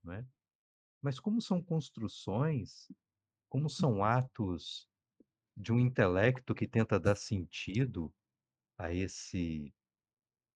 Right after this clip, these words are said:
a esse amontoado de imagens, som, fúria, movimento, é precário, né? E às vezes não dá conta. Às vezes, o sentido que a gente inventa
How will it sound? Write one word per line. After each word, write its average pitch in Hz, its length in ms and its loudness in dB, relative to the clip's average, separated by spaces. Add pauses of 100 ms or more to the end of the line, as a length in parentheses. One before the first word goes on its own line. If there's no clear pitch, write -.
(220)
a 95 60 -8
esse 90 200 -2
amontoado 92 840 2
de 80 400 -2 (520)
imagens, 82 760 -2
som, 98 300 0
fúria, 98 560 0
movimento, 98 920 4 (880)
é 127 60 4
precário, 139 720 6
né? 110 180 2 (1040)
E 131 120 2
às 131 200 0
vezes 107 960 -2 (440)
não 107 240 -2
dá 135 120 2
conta. 90 600 -6 (720)
Às 92 240 -4
vezes, 104 720 -2 (380)
o 107 80 -10
sentido 143 580 -4
que 127 100 -4
a 104 60 -2
gente 95 300 -6
inventa 92 720 -2